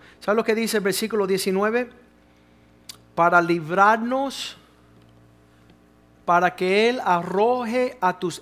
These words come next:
enemigos delante de ti, como Jehová ha dicho". Cuando tú eres un discípulo de Cristo, tú estás haciendo lugar para que los enemigos sean quitados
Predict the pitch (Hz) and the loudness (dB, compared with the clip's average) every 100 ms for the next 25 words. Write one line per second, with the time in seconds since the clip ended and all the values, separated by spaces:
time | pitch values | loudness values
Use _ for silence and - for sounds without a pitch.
0 | - 185 180 180 226 262 208 185 147 170 | -4 -2 -2 -4 -4 -4 -2 -2 -2 -2
1 | 180 208 214 208 180 - 226 220 - - | 0 0 -2 -2 -4 -4 -8 -8 -14 -20
2 | _ _ _ _ - 180 180 151 180 190 | _ _ _ _ -2 0 0 0 0 2
3 | 202 202 233 - 165 175 175 175 220 240 | 0 0 -6 -8 -8 -4 -4 -4 0 0
4 | 254 247 226 208 - 247 254 262 247 226 | 0 -4 -4 -4 -2 -4 -4 -4 -2 -2
5 | 190 226 240 196 - 160 185 - - _ | -2 -4 -4 -6 -4 -4 -4 -10 -20 _
6 | _ _ _ _ _ _ - - 208 208 | _ _ _ _ _ _ -16 -2 -2 2
7 | 240 226 196 - 233 240 254 247 220 208 | 2 2 -2 -4 -2 -2 2 0 0 0
8 | 233 220 185 190 185 175 180 170 170 175 | 2 2 0 0 0 -2 -4 -4 -4 -4
9 | 233 254 202 180 - 208 226 226 226 - | -4 -4 -4 -4 -4 -4 -2 -4 -6 -16
10 | - _ _ _ - 185 - - 247 247 | -20 _ _ _ -8 -8 -4 -2 0 0
11 | 202 135 | -2 -6